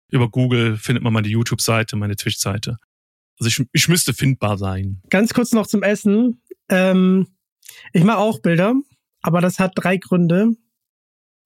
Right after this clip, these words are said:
Speaker 2: Der eine Grund ist, ähm, ich möchte ja wissen, was ich gegessen habe.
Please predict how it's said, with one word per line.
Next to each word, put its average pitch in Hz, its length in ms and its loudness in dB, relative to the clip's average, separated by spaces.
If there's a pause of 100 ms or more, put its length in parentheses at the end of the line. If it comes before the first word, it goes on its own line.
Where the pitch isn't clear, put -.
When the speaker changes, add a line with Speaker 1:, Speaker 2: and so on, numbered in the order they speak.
Speaker 2:
Der 165 180 0
eine 240 260 2
Grund 240 280 0
ist, 269 440 -2 (360)
ähm, 196 500 2
ich 190 120 -2
möchte 226 260 0
ja 180 80 2
wissen, 220 240 0
was 196 160 0
ich 180 100 -4
gegessen 180 440 0
habe. 139 420 0